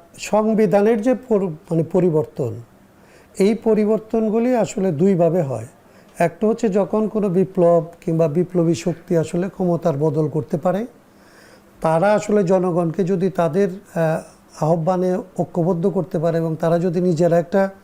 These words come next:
সমাজের এরকম সমস্ত মানুষকে আসলে সেই দাবিতে সংগঠিত করতে পারে, তখন সেই রকমের শক্তিরা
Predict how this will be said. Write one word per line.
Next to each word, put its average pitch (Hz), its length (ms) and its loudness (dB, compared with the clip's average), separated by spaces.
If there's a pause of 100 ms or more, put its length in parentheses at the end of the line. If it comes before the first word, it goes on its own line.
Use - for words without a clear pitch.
(380)
সমাজের 170 580 0
এরকম 160 520 -2
সমস্ত 185 460 -2
মানুষকে 160 460 0
আসলে 180 340 -2
সেই 170 240 -2
দাবিতে 151 580 -2 (600)
সংগঠিত 175 500 0
করতে 190 320 0
পারে, 135 260 -6
তখন 190 340 -2
সেই 220 260 0
রকমের 196 340 0
শক্তিরা 190 640 0